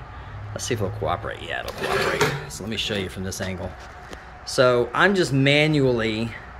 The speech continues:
pretending to lower the headlights. Come on. You can hear that vacuum as I do this.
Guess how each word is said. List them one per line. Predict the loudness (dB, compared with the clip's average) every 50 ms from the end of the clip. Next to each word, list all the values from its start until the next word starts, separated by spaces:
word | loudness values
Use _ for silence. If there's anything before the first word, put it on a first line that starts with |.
| -16 -16 -16 -16 -16 -16 -16 -2
pretending | -2 -2 0 2 2 4 4 6 6 6 6 4 2 0 -2 -6 -10 -16 -16 -16 -16 -16 -16 -16 -16 -16 -14 -10 -8
to | -6 -2
lower | 2 6 8 8 8 8 8 6 6 4 2 0 -4 -8 -10 -8 -2
the | -2 2
headlights. | 2 2 2 2 0 -2 -2 -4 -4 -4 -4 -4 -4 -6 -10 -14 -14 -14 -14 -12 -10 -8 -8 -8 -10 -12 -12 -12 -10 -8
Come | -6 -4 -4
on. | -4 -6 -8 -10 -14 -12 -12 -12 -12 -12 -14 -14 -14 -14 -14 -8 -8
You | -4
can | -2 0
hear | 4 6 6
that | 6 6 4
vacuum | 2 2 2 2 2 0 -4 -6 -4 -6
as | -6 -4
I | -6 -6
do | -6 -6 -6 -6
this. | -4 -4 -4 -4 -4 -4 -6